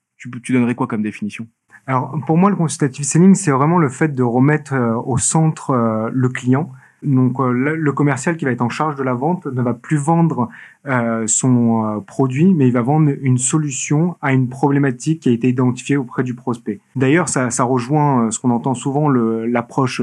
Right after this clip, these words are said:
Speaker 2: customer-centric. Et il y a quelque chose que j'aime bien noter, c'est que chez les startups,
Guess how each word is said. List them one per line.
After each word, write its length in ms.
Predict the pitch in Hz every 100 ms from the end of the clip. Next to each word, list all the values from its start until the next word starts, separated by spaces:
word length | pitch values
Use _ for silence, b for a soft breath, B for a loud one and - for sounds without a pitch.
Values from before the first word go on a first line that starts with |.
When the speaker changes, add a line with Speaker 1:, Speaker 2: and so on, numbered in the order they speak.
| 113
Speaker 2:
customer-centric. 1000 | - 135 139 131 127 - 120 - 190 - b b b b b
Et 40 | 131
il 40 |
y 20 |
a 40 | 120
quelque 220 | 131 139
chose 160 | 165
que 100 | -
j'aime 200 | 127 131
bien 160 | 123 147
noter, 380 | 143 131 170 180
c'est 180 | - 123
que 100 | 117
chez 140 | 127
les 80 | 123
startups, 520 | 120 127 - 165 175